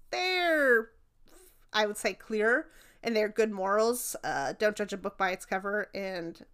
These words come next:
be imaginative, respectively. But I don't think they're quite as,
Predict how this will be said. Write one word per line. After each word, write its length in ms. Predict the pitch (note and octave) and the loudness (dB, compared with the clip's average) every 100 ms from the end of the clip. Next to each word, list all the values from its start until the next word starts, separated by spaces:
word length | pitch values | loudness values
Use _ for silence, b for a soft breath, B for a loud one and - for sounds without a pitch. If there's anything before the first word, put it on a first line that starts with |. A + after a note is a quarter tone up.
| - | -4
be 140 | G#3+ | -2
imaginative, 560 | G3 F#3 G#3+ A#3+ A#3+ A3+ | 0 0 0 2 0 0
respectively. 600 | G3 - G#3 A#3+ C#4 D#4 B B B B _ | -4 -4 -4 -4 -4 -6 B B B B _
But 260 | D4 C4+ - | 4 4 4
I 120 | A#3+ A3+ | 6 8
don't 240 | E4+ E4 | 6 6
think 160 | F4 D#4 | 2 2
they're 140 | B3+ | 2
quite 320 | A3 - E4 C#4+ | 4 6 8 8
as, 380 | A#3+ A#3+ - | 4 2 -4